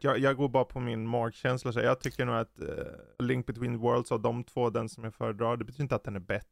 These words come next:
Det betyder bara att jag hamnar där och fick det spelet. För sen var det första spelet jag körde av Zelda efter det här var ett litet spel som heter Breath of the Wild. Så det var topp dit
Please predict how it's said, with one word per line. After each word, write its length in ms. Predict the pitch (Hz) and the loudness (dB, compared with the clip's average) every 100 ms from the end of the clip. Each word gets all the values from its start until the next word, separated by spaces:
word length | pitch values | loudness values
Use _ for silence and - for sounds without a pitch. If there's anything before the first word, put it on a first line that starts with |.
| 131 | -6
Det 40 | |
betyder 240 | 107 - 104 | -6 -6 -6
bara 100 | 98 | -6
att 120 | - | -4
jag 160 | 113 104 | -4 -2
hamnar 400 | 113 104 104 110 | -4 -6 -6 -2
där 360 | 113 113 120 - | 0 0 0 -4
och 80 | 113 | -8
fick 220 | - - | -8 -6
det 80 | 113 | -8
spelet. 280 | - 110 120 - | -4 -4 -2 0
För 80 | |
sen 280 | 151 156 160 | 2 4 4
var 80 | 175 | 4
det 60 | 143 | 4
första 380 | 156 - 185 | 2 2 0
spelet 180 | 175 139 | 2 4
jag 80 | 123 | 4
körde 380 | - 120 113 117 | 4 2 4 2
av 160 | - 127 | 2 -2
Zelda 540 | - 120 110 110 - | 2 0 2 0 2
efter 320 | 131 - 135 | 0 0 0
det 60 | 131 | 2
här 100 | 131 | 2
var 140 | 123 127 | 4 0
ett 120 | - | 0
litet 240 | 123 113 | -6 -6
spel 160 | - 117 | -4 -2
som 100 | 120 | -2
heter 100 | 107 | -4
Breath 280 | 101 110 127 | 0 0 0
of 80 | 110 | 2
the 180 | 117 123 | 4 4
Wild. 180 | 156 - | 0 -2
Så 80 | 139 | 0
det 120 | 123 | 4
var 100 | 180 | 4
topp 200 | - 165 _ - | 2 -4 _ -4
dit 200 | 120 | -4